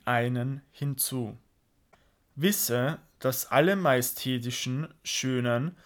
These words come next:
und herrlichen Schöpfungen nur einem Funken meiner eigentlichen Pracht entspringen. Lieber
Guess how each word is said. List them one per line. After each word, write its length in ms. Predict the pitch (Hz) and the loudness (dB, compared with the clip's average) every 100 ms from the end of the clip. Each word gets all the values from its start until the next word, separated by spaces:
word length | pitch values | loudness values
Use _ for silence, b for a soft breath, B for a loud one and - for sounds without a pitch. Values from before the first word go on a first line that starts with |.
| b b - | b b -2
und 380 | 175 220 - - | 0 0 -2 -8
herrlichen 600 | - 131 127 131 127 135 | -2 2 2 0 -2 -4
Schöpfungen 880 | - 123 113 - 131 123 131 180 - b b b b | -2 -2 -2 -4 -2 0 0 -2 -6 b b b b
nur 460 | 151 170 214 - - | 0 2 2 0 0
einem 280 | 127 123 | 2 0
Funken 680 | 117 - 147 135 147 160 - - | -2 -4 -4 -4 -4 -4 -4 -6
meiner 380 | 120 120 - 120 | 0 0 0 2
eigentlichen 600 | 131 170 180 175 - 131 | 2 2 -2 -2 -4 -6
Pracht 580 | 117 113 113 - - - | 0 0 -2 -10 -16 -8
entspringen. 760 | 131 127 - 127 123 104 120 - _ _ _ _ _ _ _ | -6 -4 -4 -4 -4 -4 -8 -14 _ _ _ _ _ _ _
Lieber 600 | 131 135 135 127 135 160 | -4 -2 2 4 2 0